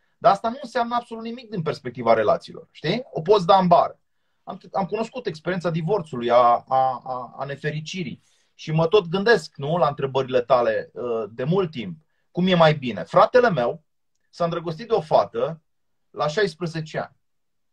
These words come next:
Și, domnule, vreau să-ți spun ceva, fără să fie un habotnic, un, un tip super bisericos, un om care,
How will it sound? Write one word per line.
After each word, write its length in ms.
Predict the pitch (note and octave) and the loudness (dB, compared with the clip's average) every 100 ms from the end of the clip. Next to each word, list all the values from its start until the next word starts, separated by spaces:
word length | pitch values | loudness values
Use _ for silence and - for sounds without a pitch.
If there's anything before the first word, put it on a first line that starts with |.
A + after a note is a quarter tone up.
| _ _ _ _ _ _ | _ _ _ _ _ _
Și, 600 | - - F3 F3 F3 E3 | -18 -10 -4 -2 -2 -6
domnule, 440 | - G3+ B3 G#3+ E3 | 0 0 4 4 6
vreau 160 | G#3 | 4
să-ți 200 | G#3+ F#3 | 2 -4
spun 240 | - G3 F3 | -8 -6 -4
ceva, 340 | F3+ D#3+ D3 | -2 2 2
fără 260 | - A3 A#3+ | 2 -2 -4
să 180 | - E3+ | -6 -10
fie 240 | F3 A3 | -8 -4
un 260 | F#3 D3 B2 | -4 -4 -2
habotnic, 720 | C#3 B2+ C#3+ G#3 D3+ C3 A2+ | 0 0 2 2 2 -4 -14
un, 300 | C3+ B2+ - _ _ | -18 -18 -20 _ _
un 200 | C#3+ D3 | -6 -4
tip 220 | D#3 G#3 | -2 -4
super 380 | - G3+ F#3 E3+ | -2 0 4 4
bisericos, 800 | C#3 C3 D3+ C3+ B2 F#3+ G3+ D#3+ | 2 -2 -2 0 2 4 6 4
un 100 | C3 | 0
om 200 | E3+ F#3 | 2 2
care, 560 | D#3 D3+ C#3+ C#3+ C3 | 4 6 6 4 2